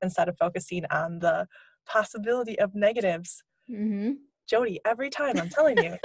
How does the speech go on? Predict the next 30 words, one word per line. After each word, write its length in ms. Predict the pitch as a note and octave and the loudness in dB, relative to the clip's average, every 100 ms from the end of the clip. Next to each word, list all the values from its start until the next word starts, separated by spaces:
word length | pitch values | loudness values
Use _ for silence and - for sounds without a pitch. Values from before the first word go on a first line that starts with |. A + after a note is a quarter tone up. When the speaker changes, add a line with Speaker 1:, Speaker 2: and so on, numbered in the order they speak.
| B4 | -2
Speaker 2:
<laughs> 280 | - - F4 | -2 -2 2
Speaker 1:
every 200 | E4+ D#4+ | 2 0
time. 280 | D#4 G#3 D#3+ - - - _ _ _ _ _ _ _ _ _ - | 0 0 0 -6 -12 -12 _ _ _ _ _ _ _ _ _ -14
This 140 | A#3 | -10
is 120 | G#3+ G3+ | -8 -4
great. 420 | - F#3+ F#3 D4+ _ - - - - - _ - | -2 0 -2 -8 _ -20 -20 -20 -20 -20 _ 2
But 120 | B3 | 6
I 100 | D#4+ | 8
would 100 | C4+ | 10
love 200 | D#4 D#4 | 8 8
to 180 | E4 A#3 | 4 2
dive 360 | G3 A#3+ D4+ | 2 6 6
a 40 | C4 | 4
little 160 | A#3+ | -2
bit 100 | C#4 | -2
more 180 | G#3 G#3 | 0 0
into 540 | - G3 - G#3 G3+ G3+ | 0 -4 -4 -4 -4 -4
your 160 | A3+ A#3+ | -8 -10
family 380 | - G#3 G#3+ G#3+ | -6 -6 -6 -6
culture 400 | - F#3 - F#3 | -4 -4 -4 -4
movement 440 | F#3 F3+ D3+ D3+ | -4 -4 -6 -10
because 600 | - F3+ F#3+ F3+ F3 - - _ _ _ _ _ - | -10 -4 -2 -2 -4 -8 -12 _ _ _ _ _ -6
I 80 | A3 | -6
just, 260 | D4+ - - | -4 -8 -6
I 120 | G3 G3+ G3+ | -4 -4 0
really 300 | A3+ A3+ A#3 | 2 2 2
love 200 | G3+ F#3+ | 2 2
this 180 | F#3+ | -2
idea. 260 | F#3+ F#3 D#3+ | -4 -2 -2
So 300 | - G#3+ G3 | 0 -4 -4